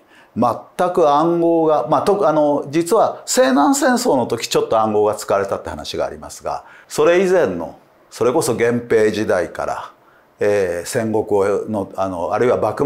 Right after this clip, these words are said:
末維新の戦いまでですね、日本においては暗号というものが全く使われなかった非常に稀有な国であると。ということだからこそ、えー、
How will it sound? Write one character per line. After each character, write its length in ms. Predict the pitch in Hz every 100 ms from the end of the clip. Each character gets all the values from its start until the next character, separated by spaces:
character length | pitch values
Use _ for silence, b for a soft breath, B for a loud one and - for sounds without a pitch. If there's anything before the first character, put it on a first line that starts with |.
| 151
末 140 | 151 143
維 40 |
新 240 | 143 127 98
の 120 | 82
戦 400 | 82 95 101 98
い 60 |
ま 160 | 95 110
で 100 | 92
で 140 | -
す 140 | - -
ね、 220 | 73 - B B B
日 120 | 113
本 240 | 131 151 131
に 100 | 90
お 140 | 90
い 40 |
て 160 | 80 85
は 260 | 76 73 - B B
暗 340 | - 135 175 165
号 240 | 160 160
と 200 | 156 156
い 60 | 147
う 120 | 147
も 140 | 143
の 80 | 139
が 400 | 117 92 92 - -
全 100 | 156
く 120 | -
使 220 | - - 143
わ 120 | 139
れ 100 | 135
な 140 | 135
か 120 | -
っ 120 | 87 -
た 100 | -
非 160 | 104
常 260 | 101 165 170
に 100 | 165
稀 240 | 165 190
有 60 | 180
な 140 | 120
国 200 | 87 95 82
で 80 | - -
あ 80 | -
る 60 | -
と。 100 | - - _ B B B B _
と 120 | -
い 80 | 196
う 140 | 196 196
こ 160 | 202
と 280 | 196 190 165 143
だ 140 | 170
か 120 | 175
ら 120 | 175
こ 180 | 175 196
そ、 400 | 196 156 98 - B B -
え 800 | 104 104 98 90 90 90 87
ー、 40 | -